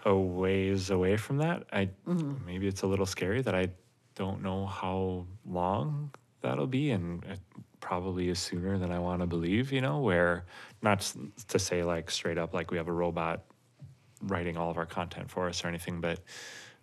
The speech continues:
Speaker 1: um, but it's, it's all learning, right? And,
Speaker 2: Mm.
Speaker 1: you know, like, we know, like, the curve of technology, like, it's only gonna get faster. So, like, it's a little, I think it's a little scary to think about, like, how far we might be from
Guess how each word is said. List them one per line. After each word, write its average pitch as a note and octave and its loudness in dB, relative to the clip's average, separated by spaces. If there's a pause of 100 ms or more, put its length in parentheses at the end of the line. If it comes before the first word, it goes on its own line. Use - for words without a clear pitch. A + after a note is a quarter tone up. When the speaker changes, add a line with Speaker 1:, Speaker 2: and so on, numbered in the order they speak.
Speaker 1:
um, E2 -6 (1040)
but G2+ -2
it's, F#2+ -6
it's G2+ -6
all G2 0
learning, F#2+ 0
right? E2+ -6 (120)
And, F2+ 4
Speaker 2:
Mm. D#2+ -6
Speaker 1:
you E2 -4
know, F2 -4
like, E2+ -4
we E2+ -4
know, F#2 2
like, F#2 -2
the F#2+ -6
curve G2 -4
of F#2 -6
technology, G2+ -2
like, E2+ -4
it's F#2 -6
only G#2 4
gonna F#2+ 0
get G2 2
faster. G#2 -4
So, F2 0 (500)
like, F2+ -2
it's G2 2
a G#2 2
little, G2 8 (120)
I F#2 -6
think F#2+ -2
it's G2+ -8
a G#2 -4
little A2 0
scary C#3+ 2
to F2+ -2
think F2+ -6
about, F2 -2 (280)
like, E2+ -8
how E2 -2
far F2+ 0
we F2 -2
might F2 -4
be F2 -4
from F2 -6